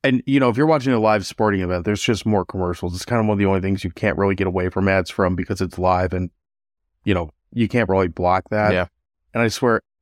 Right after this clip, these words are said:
Speaker 1: every three minutes we were watching this dipshit, like, power dance to this P three commercial. And by the end of it, I was like,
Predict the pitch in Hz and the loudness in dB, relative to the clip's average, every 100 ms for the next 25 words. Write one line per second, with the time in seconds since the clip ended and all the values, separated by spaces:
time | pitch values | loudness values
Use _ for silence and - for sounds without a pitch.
0 | - 123 123 120 101 120 113 104 107 98 | 0 2 4 2 2 2 4 4 2 -2
1 | 104 98 98 98 104 101 92 95 107 95 | -2 -2 0 0 0 -2 -2 -2 0 0
2 | - 101 - 98 95 - - 107 98 95 | 0 -2 0 -2 -2 -6 -4 0 0 0
3 | 95 92 - 110 95 92 - - - 113 | -2 -4 -4 -4 -4 -4 -8 -6 0 0
4 | - 110 101 - 98 95 92 101 98 95 | 0 0 0 -2 -2 -2 -2 0 0 0
5 | 101 101 98 98 92 92 95 95 | 0 0 0 -2 -2 -2 -2 -4